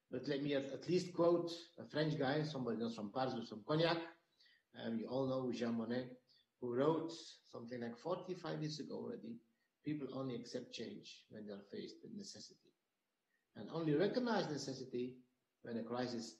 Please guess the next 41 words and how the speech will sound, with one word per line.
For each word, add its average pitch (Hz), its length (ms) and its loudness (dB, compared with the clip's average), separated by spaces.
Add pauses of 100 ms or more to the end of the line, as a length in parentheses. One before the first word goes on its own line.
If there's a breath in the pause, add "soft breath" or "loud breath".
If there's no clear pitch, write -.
is - 120 -14
upon - 240 -14
them." - 1400 -20
Dirk 190 200 4
was 156 140 2
speaking 160 320 0
about 131 320 0
opportunities. 151 920 -2 (500)
I 120 80 -4
think 170 340 0
we 147 80 0
should 131 240 -4 (120)
all 180 280 4
look 165 320 2
at 127 140 -2
this 127 120 -4
crisis, 113 720 -4
which - 200 -10
is - 260 -12 (960)
a - 140 -4
pain 127 180 2
for 123 120 -4
us, 113 260 -8 (240)
but - 100 -12
we 113 180 -6
should - 120 -4
look 151 160 4
at 123 80 4
it 120 240 -2
as 110 100 -2
an 113 100 0
opportunity 101 640 -6 (220)
for 104 80 -8
the 101 120 -6
sector. - 360 -8 (640 loud breath)
And 135 80 0
if 151 120 6
you 247 60 6
look 294 180 8
to 240 60 6
PropTech, 147 520 4